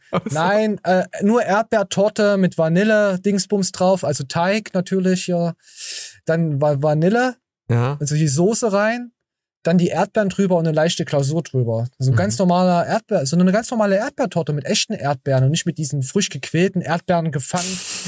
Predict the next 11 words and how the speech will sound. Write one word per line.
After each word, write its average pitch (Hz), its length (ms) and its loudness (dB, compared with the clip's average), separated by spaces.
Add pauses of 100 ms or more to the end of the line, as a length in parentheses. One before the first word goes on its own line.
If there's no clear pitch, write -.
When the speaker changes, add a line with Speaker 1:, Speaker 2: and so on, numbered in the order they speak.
(100)
Speaker 2:
in, 160 140 0
in, 175 100 4
im 170 260 0
Kosovo, 202 760 0
Speaker 1:
<laughs> 170 420 -8
Speaker 2:
dann 185 160 0
auch 196 100 0
von 190 160 -2
irgendwelchen 180 540 2
Triebtätern 202 680 0
befüllt. 214 680 -2